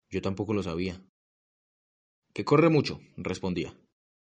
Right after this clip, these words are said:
También quería decir que era nuestro segundo patrocinio a una estrella del atletismo. Lo primero que hizo Pre con el dinero que le había caído del cielo fue ir a comprarse un M G beige. Iba con él a todas partes, y rápido.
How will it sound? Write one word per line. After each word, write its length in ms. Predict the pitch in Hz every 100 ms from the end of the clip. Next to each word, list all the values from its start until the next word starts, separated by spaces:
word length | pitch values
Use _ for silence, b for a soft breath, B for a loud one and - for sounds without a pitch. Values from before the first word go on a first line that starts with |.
| _ _ _ _ -
También 320 | 82 90 95
quería 280 | 110 113 107
decir 400 | 92 110 113 -
que 140 | 92
era 120 | 98
nuestro 300 | 110 104 95
segundo 360 | 95 104 131 139
patrocinio 760 | 127 104 95 110 107 107 104 -
a 100 | 87
una 200 | 95 107
estrella 360 | - 110 113
del 120 | 104
atletismo. 680 | 87 80 80 85 73 76 - _ _ _ _ _ _ _ _ _ _
Lo 120 | -
primero 320 | 82 92 101 110
que 100 | 101
hizo 240 | 98 110
Pre 160 | 117 117
con 160 | 131
el 80 | 113
dinero 320 | 98 98 110
que 100 | 104
le 80 | 98
había 220 | 92 101
caído 280 | 101 95 107
del 120 | 98
cielo 480 | 90 101 95 92 95 -
fue 160 | 82
ir 60 | 95
a 60 |
comprarse 420 | 98 92 95 95 101
un 100 | 104
M 140 | 107
G 180 | 107 101
beige. 420 | 82 65 - - _ _ _ _ _ _ _ _ _ -
Iba 240 | 104 139
con 140 | 143 113
él 100 | 123
a 80 |
todas 240 | 127 127 113
partes, 580 | 131 113 78 - - _ _ _
y 160 | - 98
rápido. 540 | 110 117 98 76 -